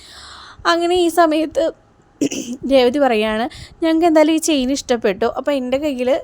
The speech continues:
ഒരു രണ്ട് മൂന്ന് ലക്ഷം രൂപയുടെ സ്വർണ്ണമുണ്ട്, അത് വിറ്റിട്ട് ഈ ചെയിൻ എടുക്കാമെന്ന്" പറയുകയാണ്. ശരിയെന്ന് ഈ കടക്കാരനും പറയുകയാണ്. അങ്ങനെ രേവതി എന്ത് ചെയ്യാണ്, ഈ ചെയിൻ വിൽക്കാനായിട്ട് ഇയാളുടെ കയ്യിൽ കൊടുക്കുകയാണ്. അപ്പോൾ ഇതൊന്ന് നോക്കിയിട്ട് എത്രയുണ്ടെന്നൊക്കെ അറിഞ്ഞിട്ട് നോ-, ഏ, ചെയ്യാമെന്ന് പറഞ്ഞുകൊണ്ട് ഇയാൾ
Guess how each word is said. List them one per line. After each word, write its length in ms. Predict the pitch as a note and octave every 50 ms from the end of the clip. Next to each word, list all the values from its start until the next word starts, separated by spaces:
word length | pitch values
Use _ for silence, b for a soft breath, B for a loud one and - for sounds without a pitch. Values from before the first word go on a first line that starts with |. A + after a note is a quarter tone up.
| - -
ഒരു 200 | A3+ A#3 C4 C#4 C#4 C4
രണ്ട് 240 | C4 B3 B3 A#3+ A#3+
മൂന്ന് 200 | A#3 B3 B3+ C#4
ലക്ഷം 240 | D4 C#4 - - C4+ B3
രൂപയുടെ 280 | B3 A#3+ A#3+ A#3 C4 -
സ്വർണ്ണമുണ്ട്, 540 | C#4+ C4+ A#3+ A3+ G#3+ G#3+ A3+ G#3+ F#3+ F#3 A3 - - -
അത് 140 | C#4 D4
വിറ്റിട്ട് 500 | D#4+ D4+ C#4 - - - D4 C#4 - C#4 D4
ഈ 140 | C#4 C4+ C4
ചെയിൻ 320 | - C#4 C4 A#3 G#3+ G#3
എടുക്കാമെന്ന്" 400 | G#3 G3+ F#3+ - F#3+ F#3+ F#3 F#3+
പറയുകയാണ്. 400 | F3+ F3+ G3+ G3+ A3 G#3 G3+ - - B B B B B B B B B B
ശരിയെന്ന് 500 | - G4+ G4+ F#4+ F4+ F4 F4 E4+ E4+ D#4+ -
ഈ 120 | - D#4+
കടക്കാരനും 640 | - E4 D#4 D4+ C#4+ - C#4 C4 C4 B3+ C4 C#4+ C#4 C4+
പറയുകയാണ്. 540 | C4+ C4 A#3+ A#3 B3 B3 A3+ G#3+ A3 G#3 - -
അങ്ങനെ 320 | - B3+ B3 B3+ C4 C#4 D4+ D4+
രേവതി 380 | D4 C#4 B3+ A#3+ B3 A#3 B3+ B3+
എന്ത് 180 | B3 A#3+ B3+
ചെയ്യാണ്, 400 | B3 A#3+ A#3+ A#3 A3 G#3+ G#3+ G#3 - B B B B B B B B
ഈ 80 | D4+ D#4+
ചെയിൻ 400 | - - D#4 D4 C4+ C#4 D4 D4 C#4
വിൽക്കാനായിട്ട് 720 | C4 A#3+ - - - A#3+ A#3 A3+ A3+ A3 A3 G#3+ - C4 C#4+
ഇയാളുടെ 360 | - C4+ A#3 A3+ G#3+ G#3 A#3
കയ്യിൽ 180 | A#3+ A#3 A#3
കൊടുക്കുകയാണ്. 560 | A#3 - B3 A#3 G#3 - - A3 G3 F#3+ C4 -
അപ്പോൾ 220 | - _ - D4
ഇതൊന്ന് 300 | C#4 C#4+ C#4+ C#4 D4+ E4+ D4+
നോക്കിയിട്ട് 540 | C#4+ B3+ B3 A#3 - B3+ B3 A3+ - C#4 E4+ D#4+ B B B B B B
എത്രയുണ്ടെന്നൊക്കെ 640 | C#4 B3+ - D#4 D#4+ D4+ C#4 C#4+ C4+ C#4 C4+ C#4+ C#4+
അറിഞ്ഞിട്ട് 420 | C#4 C4 B3+ B3 A#3 A3+ A3 C#4+
നോ-, 240 | C4 C4+ B3+ A3+ - -
ഏ, 80 | A#3+ A#3+ A#3
ചെയ്യാമെന്ന് 480 | A3+ - C4 A#3+ A#3+ A#3 A#3 A#3 A#3+ B3
പറഞ്ഞുകൊണ്ട് 360 | B3 A#3+ A3 G#3+ G#3+ G#3+ A3+
ഇയാൾ 300 | A#3+ A#3 A#3 G#3+ G#3 A3